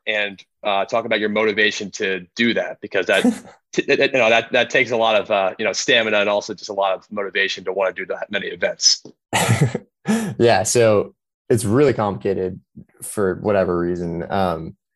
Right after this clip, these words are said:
Speaker 2: so outdoor, we do the decathlon, indoor, we do the heptathlon. Um, so what I did in Nationals this weekend was, was the heptathlon,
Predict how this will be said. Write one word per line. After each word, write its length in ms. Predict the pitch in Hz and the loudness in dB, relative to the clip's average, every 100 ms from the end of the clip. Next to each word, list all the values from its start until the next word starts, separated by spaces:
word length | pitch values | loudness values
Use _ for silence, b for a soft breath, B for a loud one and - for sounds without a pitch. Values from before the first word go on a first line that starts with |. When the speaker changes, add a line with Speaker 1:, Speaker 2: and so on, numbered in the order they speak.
| _ _ _ _ _ _ _ _ _ | _ _ _ _ _ _ _ _ _
Speaker 2:
so 260 | - 110 - | -2 0 2
outdoor, 380 | 104 113 135 135 | 2 4 4 4
we 80 | 127 | 4
do 180 | 104 104 | 4 2
the 60 | |
decathlon, 560 | 90 98 101 104 104 101 | 0 -4 -4 -4 -4 -4
indoor, 320 | 101 101 101 98 | -4 0 2 2
we 80 | |
do 80 | 98 | 0
the 60 | 92 | -2
heptathlon. 720 | - - - 117 127 123 - _ _ - - | -4 -4 -2 -2 -2 -4 -4 _ _ -12 -6
Um, 420 | 104 95 85 - - _ | -4 -2 -4 -8 -14 _
so 140 | - 107 | -2 2
what 80 | |
I 60 | 104 | 4
did 120 | 107 | 2
in 60 | 90 | 0
Nationals 340 | 92 95 90 | -2 -4 -6
this 60 | 98 | -6
weekend 240 | 95 92 | -2 0
was, 240 | 92 - - | -2 -4 -4
was 120 | 107 | -4
the 60 | 98 | 0
heptathlon, 680 | 131 - 113 113 110 113 | 0 2 2 2 0 0